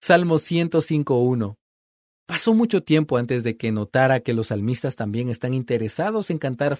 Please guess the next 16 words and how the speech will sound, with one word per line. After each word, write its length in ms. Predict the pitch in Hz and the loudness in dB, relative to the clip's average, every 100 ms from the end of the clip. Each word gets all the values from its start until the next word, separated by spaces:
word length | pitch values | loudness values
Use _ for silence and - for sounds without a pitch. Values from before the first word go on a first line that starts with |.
| - | -6
fuera 340 | 214 285 247 | 0 2 2
del 220 | 156 123 | 0 -2
templo, 440 | - 104 95 101 - | -4 -6 -6 -8 -2
entre 420 | 180 170 156 147 | 4 4 4 4
las 240 | 143 135 151 | 4 0 0
naciones. 720 | 127 - 160 214 185 101 - _ _ _ | -4 -4 -4 -4 -6 -10 -16 _ _ _
Observa 460 | 185 160 254 240 233 | -2 0 0 0 0
cómo 260 | 226 202 | -2 0
estos 300 | 190 - 190 | -2 -4 -6
pasajes 560 | - 160 160 156 175 - | -4 -4 -4 -4 -4 -6
conectan 720 | - 135 131 190 233 - 208 | -6 -4 -4 -4 -4 -4 -4
la 160 | 180 143 | -2 -2
alabanza 720 | 120 107 110 160 180 - 160 | -2 -4 0 0 0 -4 -2
y 80 | 147 | 0
la 140 | 147 | 0
misión. 500 | 147 143 - 254 170 | -2 -4 -8 -10 -10